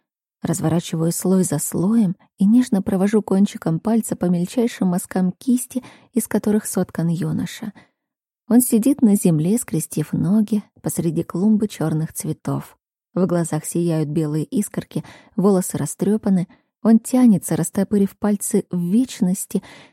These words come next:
и пусть я понятия не имею, что ему нужно, он выглядит счастливым,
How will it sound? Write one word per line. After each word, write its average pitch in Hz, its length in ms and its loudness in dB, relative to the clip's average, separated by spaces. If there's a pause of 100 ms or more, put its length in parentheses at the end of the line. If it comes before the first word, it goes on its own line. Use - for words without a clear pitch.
(680)
и 214 100 0
пусть - 460 -4
я 247 120 4
понятия 233 640 4
не 180 220 4
имею, 202 320 4
что - 360 0
ему 180 240 4
нужно, 202 600 4 (320)
он 156 200 0
выглядит 175 480 -2
счастливым, - 800 -8